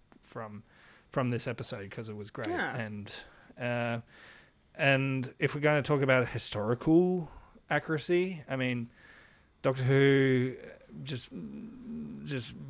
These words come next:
Speaker 1: passes our way because a lot of people saying, "No, this is not like the real, um, Winston Churchill. This is a cartoonish version of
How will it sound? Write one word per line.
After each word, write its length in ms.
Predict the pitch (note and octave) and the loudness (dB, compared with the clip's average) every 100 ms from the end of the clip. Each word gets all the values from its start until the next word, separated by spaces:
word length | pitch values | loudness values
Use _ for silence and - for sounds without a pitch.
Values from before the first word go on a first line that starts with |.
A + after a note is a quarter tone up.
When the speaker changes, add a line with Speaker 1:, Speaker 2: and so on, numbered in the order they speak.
| C3 A#2+ | -10 -6
Speaker 1:
passes 400 | - C3 C3 B2+ | 0 0 2 0
our 180 | B2 A#2 | 2 2
way 220 | A#2 C#3 | 2 0
because 800 | C#3 B2 A#2+ A#2 A2+ - - - - | 0 0 0 -2 -6 -8 -8 -10 -4
a 100 | B2+ | -2
lot 340 | A#2 A2+ A#2 A2+ | -2 -2 -2 -2
of 40 | |
people 220 | C#3+ A#2+ | -4 -6
saying, 340 | A2+ A#2+ A#2 C3 | -6 -6 -4 -2
"No, 280 | D3+ D3 | 2 2
this 140 | D3 C#3 | 0 -2
is 120 | C3+ | -4
not 260 | C3 A#2+ A2+ | -4 -4 -4
like 300 | A2+ G#2+ - | -6 -6 -8
the 100 | A2 | -8
real, 380 | A2 G#2 G#2 G#2 G#2+ | -8 -8 -10 -12 -14
um, 360 | A2+ A2 A2 B2 F3+ A3 | -12 -10 -10 -14 -14 -12
Winston 380 | D3 B2 - A2 | -6 -4 -4 -6
Churchill. 480 | G#2 G2+ - G#2 G2+ - - - - | -8 -8 -8 -10 -12 -16 -20 -20 -2
This 160 | C#3 C3+ | 0 4
is 160 | C3+ B2+ | 2 2
a 360 | A#2+ A#2 A2 | 0 0 -2
cartoonish 640 | - A#2 - D3 C3 B2 - | -2 -4 -2 -2 -2 -4 -6
version 420 | A#2+ A2 G#2+ F#2+ | -6 -6 -8 -10
of 260 | F#2 F#2 | -12 -14